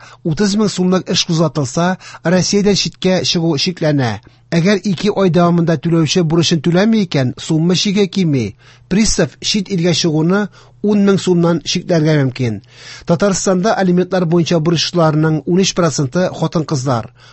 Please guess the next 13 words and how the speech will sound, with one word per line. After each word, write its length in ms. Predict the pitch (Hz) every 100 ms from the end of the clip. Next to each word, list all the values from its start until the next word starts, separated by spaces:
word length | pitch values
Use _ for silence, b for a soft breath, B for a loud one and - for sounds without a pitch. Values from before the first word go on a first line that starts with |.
| B
Алар 260 | - 190 185
нигездә 500 | 180 170 139 156 139 - B B -
тәртипсез 520 | 185 170 190 - 202 170
яшәү 240 | 143 160 151
рәвешен 280 | 156 156
алып 160 | 170 165
баручылар 460 | 190 185 208 202 - B B B
яки 440 | 165 175 202 202 - B -
ата-ана 420 | 147 170 196 196
хокукларыннан 800 | 170 170 175 170 165 156 151 151 -
мәхрүм 420 | 165 135 175 156
ителгән 360 | 156 139 147 -
кешеләр. 500 | - 135 120 110